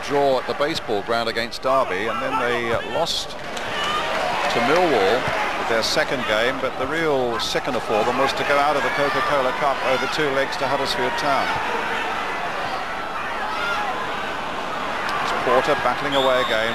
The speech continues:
Wallace playing the ball in, and Porter getting, uh, to grips there with Kevin Scott.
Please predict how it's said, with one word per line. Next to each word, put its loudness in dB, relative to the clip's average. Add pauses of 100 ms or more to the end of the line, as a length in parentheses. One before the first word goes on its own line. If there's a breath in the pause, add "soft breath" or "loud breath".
Wallace 2
playing 4
the 0
ball 2
in, 2
and 0
Porter 4
getting, 4
uh, 4 (1700)
to 4 (140)
grips 2
there 4
with 2
Kevin 2
Scott. 2